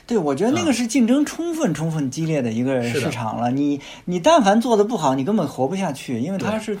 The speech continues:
Speaker 1: 太，
Speaker 2: 对。
Speaker 1: 就像我，因为，因为，呃，我爸他们家在宁夏嘛，
Speaker 2: 嗯。
Speaker 1: 那，那一样牛肉面非常，就是一个，
Speaker 2: 普及的。
Speaker 1: 嗯，对，就是一个老百姓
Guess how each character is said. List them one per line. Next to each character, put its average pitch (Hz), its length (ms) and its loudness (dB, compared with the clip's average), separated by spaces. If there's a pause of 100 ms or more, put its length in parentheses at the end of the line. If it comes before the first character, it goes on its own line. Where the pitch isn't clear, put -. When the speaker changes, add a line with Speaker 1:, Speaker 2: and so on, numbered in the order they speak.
Speaker 1:
太， 185 460 0
Speaker 2:
对。 123 60 -8 (580)
Speaker 1:
就 269 100 0
像 240 260 6
我， - 240 -8
因 226 160 2
为， 208 120 -2
因 208 180 -4
为， 202 60 0
呃， 185 420 2
我 127 140 2
爸 262 280 6
他 135 140 -2
们 131 240 -4
家 160 160 -2
在 170 120 -2
宁 123 200 -2
夏 202 180 -4
嘛， 113 220 -8
Speaker 2:
嗯。 110 220 -4
Speaker 1:
那， 123 220 -2
那 180 200 -2
一 139 280 -4
样 185 260 0
牛 135 80 0
肉 165 80 -4
面 170 200 -2
非 165 140 -8
常， 123 400 -4 (300)
就 151 100 -10
是 135 140 -6
一 127 100 -2
个， 160 160 -4
Speaker 2:
普 - 60 -4
及 92 200 -8
的。 90 100 -14
Speaker 1:
嗯， 156 360 -10
对， 147 240 -4
就 185 100 -8
是 175 160 -10
一 160 120 -6
个 160 280 -4 (760)
老 170 120 -2
百 190 100 -2
姓 139 480 -6